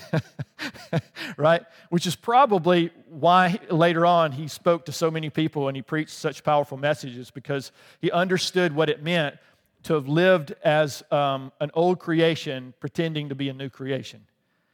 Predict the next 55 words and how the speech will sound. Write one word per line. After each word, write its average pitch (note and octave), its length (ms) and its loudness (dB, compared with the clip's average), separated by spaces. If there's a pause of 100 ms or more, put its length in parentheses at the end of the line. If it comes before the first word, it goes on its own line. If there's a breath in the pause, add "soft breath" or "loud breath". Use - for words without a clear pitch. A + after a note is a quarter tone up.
(300)
And, D3 260 -4
and D#3 160 -4
the D3 60 -6
dilemma E3+ 480 4
that D3+ 160 -2
it - 20 -2
had C#3+ 120 -4
created E3 360 0
in D3 100 -2
his C#3+ 160 -6
own D3+ 200 -2
soul. D3 260 -2
And C#3 100 -8
you C3+ 40 -12
see E3 220 -4
this, D#3+ 360 -2
Martin D#3+ 300 0
Luther E3 280 0
did D#3 160 -4
the D3 100 -6
same D#3 260 -4
thing. D#3 240 -4
Martin D3 220 -4
Luther D3+ 360 -4 (280 soft breath)
climbed D#3+ 360 2
the C#3+ 80 -6
steps - 400 -2
of D3 100 -6
the D3+ 60 -8
Basilica D#3 480 -2
in C#3 100 -8
Rome D3 300 -4
on C#3 60 -8
his B2 180 -10
knees C#3+ 360 -4
until C3+ 220 -8
they C3 120 -4
bled, D3 420 2
because C3+ 220 -8
he D3 80 -8
felt F3 280 2
like D3+ 120 4
if - 80 -18
he C3+ 80 -12
did D#3+ 320 0
that, B2+ 260 0
somehow E3 420 0
he D3 120 -4
could C3+ 240 -8
pay, D3 520 0 (340 soft breath)
somewhat F#3+ 460 0
pay D#3 200 0
for C3+ 160 -10
his B2+ 140 -6
sin. A#2+ 440 -10